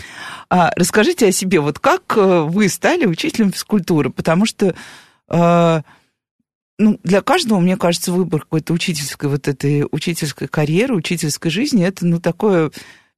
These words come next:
всегда очень интересное решение, ну,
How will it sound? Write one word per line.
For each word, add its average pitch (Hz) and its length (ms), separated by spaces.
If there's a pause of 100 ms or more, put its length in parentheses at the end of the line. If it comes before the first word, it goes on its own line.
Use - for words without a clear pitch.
всегда 175 300
очень 185 420
интересное 180 640
решение, 240 540
ну, 226 320